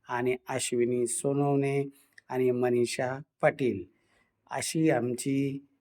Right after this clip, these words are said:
ही सर्व सात जणांची टीम आहे. याच्या व्यतिरिक्त पार्थ मराठा वधूवर सूचक केंद्रामध्ये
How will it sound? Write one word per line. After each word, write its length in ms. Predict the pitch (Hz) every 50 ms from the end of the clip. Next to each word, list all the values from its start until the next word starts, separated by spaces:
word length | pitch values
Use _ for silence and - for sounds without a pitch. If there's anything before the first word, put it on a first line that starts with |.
| _ _
ही 280 | _ - 139 139 139 135
सर्व 520 | - - 139 131 127 131 131 135 139 139 139 - _ _ _ _ _ -
सात 280 | - - - 151 147
जणांची 800 | 151 151 143 147 131 123 131 123 120 117 - - 135 131 143 151 147 - - _ _ -
टीम 220 | 180 165 151 143
आहे. 320 | 131 131 127 123 117 95 - - - _ _ _ _ _ _ _ _ _ _ _ _ _ _ _ _ _ _ _ - 113 -
याच्या 460 | 139 143 143 - - - 180 180 180
व्यतिरिक्त 600 | 170 160 143 - - 143 131 131 127 - _ - 143 135 135 135 131 127 131 - - _ _ _
पार्थ 400 | 156 156 170 190 202 196 - 185
मराठा 720 | 165 151 143 135 131 131 123 - 139 131 127 131 131 131 - - - _
वधूवर 440 | 143 143 156 151 160 165 180 190 190
सूचक 400 | 185 190 - 156 - - - 139 127 - -
केंद्रामध्ये 840 | 143 123 123 127 127 127 127 123 127 127 123 123 131 131 131 131